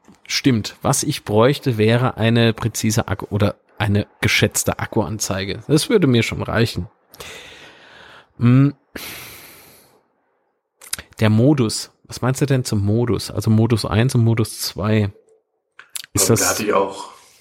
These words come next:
Speaker 2: da
Speaker 1: Ja.
Speaker 2: hatte ich unter meinem YouTube, ähm, Video auch eine Frage von einem Interessenten, ob es denn zwei Modi, äh, gibt. Ich glaub, unter dem Auspackvideo. Und ich bin auf die Modi, glaub ich, im Testvideo eingegangen,
Speaker 1: Hm.
Speaker 2: wo ich mir gedacht hab, äh,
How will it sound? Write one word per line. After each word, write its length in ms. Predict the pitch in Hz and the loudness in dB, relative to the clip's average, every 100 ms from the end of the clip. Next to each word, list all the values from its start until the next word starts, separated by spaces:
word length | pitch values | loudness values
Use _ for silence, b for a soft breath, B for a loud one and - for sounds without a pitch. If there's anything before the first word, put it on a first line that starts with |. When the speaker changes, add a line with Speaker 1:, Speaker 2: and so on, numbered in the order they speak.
| - | -4
Speaker 2:
da 100 | 98 | 2
Speaker 1:
Ja. 60 | |
Speaker 2:
hatte 100 | 101 | 2
ich 80 | 104 | 2
unter 240 | 101 98 | -2 -4
meinem 260 | 92 95 87 | -2 -2 -2
YouTube, 520 | 95 110 - 117 110 | -6 -6 -2 -2 0
ähm, 440 | 107 107 107 101 98 | -2 0 -2 -4 -4
Video 240 | 101 101 | -4 -4
auch 100 | 90 | -4
eine 100 | 90 | -8
Frage 440 | - - 110 151 139 | -8 -2 -2 0 -2
von 240 | - 104 | -4 -8
einem 160 | 98 - | -8 -8
Interessenten, 800 | 87 - - 110 135 147 151 151 B B B B B | -10 -12 -8 -6 -6 -6 -8 -8 B B B B B
ob 120 | 95 - | -4 -2
es 60 | |
denn 120 | 95 | -2
zwei 200 | 90 92 | -2 -2
Modi, 460 | 87 92 127 135 135 | 0 0 2 4 4
äh, 180 | 135 117 | 2 0
gibt. 500 | 131 139 - - - _ - | 0 -2 -4 -12 -14 _ -16
Ich 100 | - | -4
glaub, 140 | - | -2
unter 160 | 95 95 | 0 0
dem 80 | 92 | 0
Auspackvideo. 1160 | - - - - - 95 92 104 131 170 - _ - | 0 0 -2 -8 -2 -2 0 2 0 -2 -8 _ -10
Und 140 | 87 | -8
ich 180 | - - | -10 -10
bin 120 | 95 | -6
auf 120 | 92 | -6
die 80 | - | -4
Modi, 260 | 92 98 98 | -4 -4 0
glaub 200 | 95 95 | 2 2
ich, 140 | 95 | 0
im 180 | - 87 | -4 -6
Testvideo 480 | - 85 - 87 85 | -4 0 0 -2 -4
eingegangen, 580 | 92 87 95 95 104 113 | -4 -4 -4 -4 -4 2
Speaker 1:
Hm. 300 | 110 101 104 B B B B | 4 4 2 B B B B
Speaker 2:
wo 120 | - | 0
ich 120 | 95 | 0
mir 60 | 95 | 0
gedacht 200 | 90 90 | -2 0
hab, 300 | - - | -2 -6
äh, 80 | - | -8